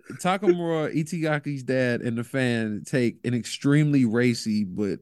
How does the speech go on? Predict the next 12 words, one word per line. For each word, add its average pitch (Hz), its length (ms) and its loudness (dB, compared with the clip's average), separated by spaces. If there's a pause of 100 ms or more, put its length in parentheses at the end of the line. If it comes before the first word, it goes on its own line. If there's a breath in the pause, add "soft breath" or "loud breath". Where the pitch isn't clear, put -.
(160)
also 127 380 2
wild 113 560 2
ass, 107 440 -4
like, 98 420 -6 (840)
frat 151 460 4
boyish 127 560 4
photo 113 580 2
and 98 120 -8
put 143 180 2
it 123 80 2
on, 113 380 0
uh, 95 500 -4